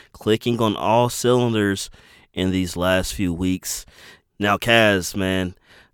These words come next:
you talked about the defense, how they've improved. You touched on Mac Jones, Devontae Smith.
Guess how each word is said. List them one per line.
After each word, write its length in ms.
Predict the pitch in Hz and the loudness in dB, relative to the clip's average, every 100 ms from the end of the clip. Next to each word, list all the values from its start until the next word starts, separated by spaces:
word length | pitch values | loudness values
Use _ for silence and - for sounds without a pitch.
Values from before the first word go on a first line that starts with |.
| _ _ _ _ _ _ _ | _ _ _ _ _ _ _
you 140 | - 98 | -10 -4
talked 280 | - 123 135 | 0 0 2
about 160 | 127 | 2
the 60 | 127 | 2
defense, 500 | 117 123 117 117 - | 0 0 0 -2 0
how 140 | 104 | 0
they've 220 | 98 101 104 | 2 0 0
improved. 720 | 98 - 107 104 104 98 - | -2 0 4 4 4 0 -4
You 160 | 92 | -6
touched 340 | 92 104 98 - | -4 -2 -2 -2
on 140 | 95 | -4
Mac 220 | 95 92 - | -2 -4 -4
Jones, 480 | 101 98 98 92 | -2 0 0 -4
Devontae 400 | 87 92 92 92 | -6 -8 -6 -6
Smith. 420 | - 101 101 95 | -4 -2 0 0